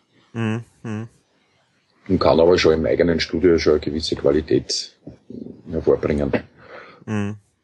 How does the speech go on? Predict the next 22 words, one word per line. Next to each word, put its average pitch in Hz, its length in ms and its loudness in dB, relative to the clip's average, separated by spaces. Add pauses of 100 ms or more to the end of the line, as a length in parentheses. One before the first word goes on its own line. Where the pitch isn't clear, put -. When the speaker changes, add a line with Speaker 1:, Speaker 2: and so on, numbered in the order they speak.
Speaker 2:
Ja, 98 420 6
es 82 140 0
ist, - 320 -10
es 87 160 -10
ist 92 120 -10
noch 95 160 -4
halt 92 200 -4
dann, 85 180 -2
in, - 540 -8
wie 92 80 -6
das 92 180 -4
fertig 80 380 0
war, 90 340 0 (600)
das 85 520 -10
war 80 100 4
so 82 220 4
auch 85 220 4
irgendwie 90 360 0
so 87 140 -4
der 80 120 -2
Beginn 95 560 2
vom 82 500 0